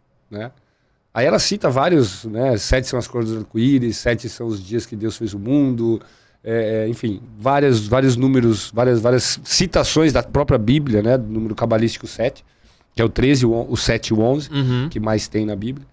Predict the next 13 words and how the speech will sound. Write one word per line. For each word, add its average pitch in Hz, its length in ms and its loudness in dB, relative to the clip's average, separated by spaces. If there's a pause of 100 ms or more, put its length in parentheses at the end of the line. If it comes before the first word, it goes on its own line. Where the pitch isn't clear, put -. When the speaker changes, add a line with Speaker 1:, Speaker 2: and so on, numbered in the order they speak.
(680)
Speaker 1:
E, 110 1000 4
e 127 80 4
aí 156 120 2
foi 294 160 2
isso. - 240 -4 (140)
O 113 100 -6
sete 139 320 0
nasceu 165 380 2
desse 202 240 0
jeito. 170 300 0
Foi, 139 280 2
foi 135 320 2
uma, 139 340 0